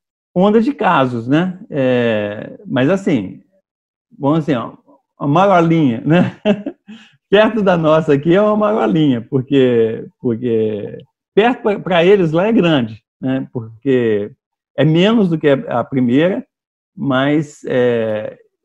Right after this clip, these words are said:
e-, eles tinham ficado vários dias sem nenhum contágio, né? E agora começou a ter vinte, trinta, é, por dia. Vinte, trinta, olha só, nós temos trinta mil por dia. Eles têm trinta, ah,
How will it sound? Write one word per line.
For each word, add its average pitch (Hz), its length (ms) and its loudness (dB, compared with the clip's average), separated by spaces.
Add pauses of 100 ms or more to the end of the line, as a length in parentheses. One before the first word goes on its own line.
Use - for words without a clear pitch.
e-, - 220 -8
eles 139 220 0
tinham 185 160 2
ficado 165 680 0
vários 151 460 0
dias 143 480 0
sem 160 320 -4
nenhum 165 380 -2
contágio, 113 500 -8 (400)
né? 117 220 -10
E 123 100 -4
agora 120 260 -2
começou 151 540 -2
a 120 80 -2
ter 110 300 -4 (360)
vinte, 139 460 0
trinta, 120 580 -2 (380)
é, 107 180 -4
por 113 300 -6
dia. 107 380 -4 (880)
Vinte, 143 340 0
trinta, 131 220 2
olha 175 140 2
só, 151 100 -2
nós 113 220 -6
temos 170 260 -2
trinta 190 380 0
mil 143 280 2
por 208 220 0
dia. 127 420 -4 (640)
Eles 117 240 -6
têm 151 220 0
trinta, 143 640 -2
ah, 113 420 -12